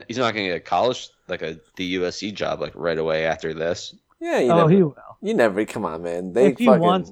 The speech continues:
Speaker 3: another one, he gets it. Those, they just want guys who are master recruiters, and he's obviously a master recruiter. I mean, he shepherded two top-tier programs
Speaker 2: You
Speaker 3: in
Speaker 2: can't,
Speaker 3: his life.
Speaker 1: Yeah.
Speaker 2: you can't do it the way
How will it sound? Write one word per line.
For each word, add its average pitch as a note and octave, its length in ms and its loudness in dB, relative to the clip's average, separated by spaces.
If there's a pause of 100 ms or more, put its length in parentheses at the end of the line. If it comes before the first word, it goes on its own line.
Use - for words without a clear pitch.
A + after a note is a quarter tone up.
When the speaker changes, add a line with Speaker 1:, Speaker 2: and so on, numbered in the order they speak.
Speaker 3:
another D#3 280 -2
one, C#3+ 180 -4
he D#3+ 140 -2
gets C#3+ 340 -2
it. F#2+ 260 -10
Those, F#3 280 0 (320)
they B3 140 0
just D4 200 0
want A#3+ 200 0
guys F#3 240 4
who E3 60 0
are C3+ 120 0
master C3+ 460 0
recruiters, A2+ 640 -4
and C3 340 -2 (100)
he's E3+ 180 4
obviously D#3 400 2
a C3 60 0
master C#3 380 0
recruiter. A2+ 480 0
I A2 60 -4
mean, A2 260 -4 (500)
he D#3 280 2 (520)
shepherded B2+ 720 0
two C3 540 0 (1160)
top-tier D3 560 -2
programs A#2+ 560 -4
Speaker 2:
You C#3 60 0
Speaker 3:
in - 40 -12
Speaker 2:
can't, F3 280 0
Speaker 3:
his - 220 -10
life. A2+ 220 -8
Speaker 1:
Yeah. E2 140 -4 (120)
Speaker 2:
you C#3+ 120 0
can't D#3+ 400 -2
do C#3 180 4
it A#2 120 0
the A#2 100 2
way G#2 680 2